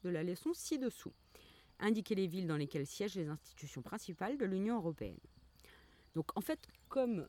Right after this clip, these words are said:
euh, je reprends, euh, quelque chose qu'on a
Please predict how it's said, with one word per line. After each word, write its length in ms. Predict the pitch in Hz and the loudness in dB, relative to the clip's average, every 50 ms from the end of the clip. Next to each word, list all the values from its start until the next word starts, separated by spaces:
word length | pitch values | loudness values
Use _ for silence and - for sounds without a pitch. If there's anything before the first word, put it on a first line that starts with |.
| - | -4
euh, 120 | - 160 156 | -2 -2 -2
je 140 | 139 147 | -2 -2
reprends, 840 | 156 143 - - - 208 233 240 208 - - - 220 220 208 196 - - - | -2 -2 -4 2 6 8 8 8 6 2 -6 -4 -2 0 0 -2 -2 -4 -6
euh, 360 | - 131 131 127 127 120 127 139 - | -6 -4 -4 -4 -4 -6 -8 -6 -4
quelque 260 | - 180 170 - 202 | -4 -4 -2 -2 -4
chose 200 | 170 - 175 - | -6 -6 -10 -8
qu'on 180 | - 147 131 | -4 -4 -4
a 60 | 127 | -4